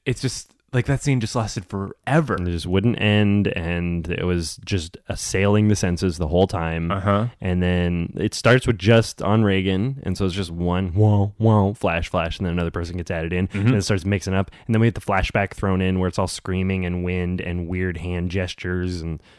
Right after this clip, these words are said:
Speaker 1: Yep.
Speaker 2: it, it was just a, I called it dog shit.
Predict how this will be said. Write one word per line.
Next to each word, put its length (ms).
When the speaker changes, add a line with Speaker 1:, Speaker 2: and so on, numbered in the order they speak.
Speaker 1:
Yep. 280
Speaker 2:
it, 220
it 40
was 160
just 360
a, 140
I 140
called 340
it 240
dog 340
shit. 320